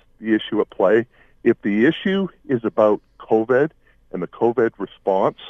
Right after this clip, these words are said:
I think that's what the Liberals would like, because I think they,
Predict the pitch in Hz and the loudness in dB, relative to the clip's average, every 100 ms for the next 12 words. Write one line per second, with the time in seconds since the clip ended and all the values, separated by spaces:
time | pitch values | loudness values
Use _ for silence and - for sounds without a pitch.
0 | - _ _ - 90 - 98 - 98 107 | -20 _ _ -4 -4 -2 -6 -2 2 2
1 | - - - 107 92 - _ _ _ _ | 0 -16 -2 2 2 -2 _ _ _ _
2 | _ _ _ - 95 98 98 92 - 92 | _ _ _ -8 -2 0 0 -6 -4 -4
3 | 87 117 180 - 104 107 - 87 - 104 | 2 2 0 -8 -12 -10 -6 -6 -4 -8
4 | - 92 95 | -2 -2 -2